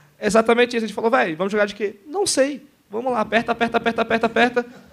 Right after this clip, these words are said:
Sai aqui de orc mago. Beleza, é isso aí que eu vou jogar e vamos nessa." É bem legal fazer isso também.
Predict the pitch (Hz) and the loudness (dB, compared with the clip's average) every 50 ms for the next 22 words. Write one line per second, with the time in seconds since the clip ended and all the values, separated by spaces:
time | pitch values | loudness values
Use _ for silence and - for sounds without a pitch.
0 | - - - - 185 190 208 214 208 214 214 214 208 170 196 208 202 175 175 190 | -18 -8 -2 2 4 6 6 6 4 4 0 -2 -2 -2 0 2 4 6 6 6
1 | 196 185 - 220 170 165 160 151 135 131 127 175 208 196 180 190 208 208 196 185 | 4 4 2 2 4 4 4 4 2 -2 -4 -2 2 4 6 6 6 4 4 2
2 | 190 - 185 180 - 185 170 170 165 175 165 160 160 156 170 196 202 185 180 185 | -2 -2 -4 -6 -6 -6 -4 -4 -2 -2 -2 -2 -2 -2 -2 -2 -4 -4 -6 -8
3 | 185 185 180 165 175 175 190 180 143 113 110 - - 117 - 117 117 123 127 147 | -12 -10 -4 -2 -2 -2 0 -2 -2 -2 -4 -6 -10 -16 -12 -8 -6 -6 -4 -4
4 | 170 185 190 165 151 147 - 151 143 143 139 139 - 139 131 123 113 107 | -4 -2 2 2 2 2 2 -2 0 0 -2 -4 -4 -10 -12 -14 -14 -14